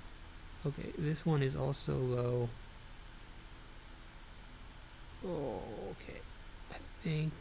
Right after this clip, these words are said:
this is the highest we're gonna get it. Uh, we wanna go, like, point oh four maybe.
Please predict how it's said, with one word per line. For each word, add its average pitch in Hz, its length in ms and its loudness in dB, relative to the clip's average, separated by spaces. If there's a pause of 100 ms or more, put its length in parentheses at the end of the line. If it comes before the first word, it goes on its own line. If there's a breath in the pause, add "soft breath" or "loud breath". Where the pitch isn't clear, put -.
(160)
this 151 300 6
is 143 80 4
the 139 120 6
highest 131 460 4
we're 131 120 6
gonna 127 220 6
get 131 300 6
it. 156 140 4 (1300)
Uh, 120 480 6
we 127 160 6
wanna 123 260 6
go, 117 280 6
like, 117 140 2 (220)
point 127 340 4 (960)
oh 139 120 6
four 147 460 2
maybe. 220 640 8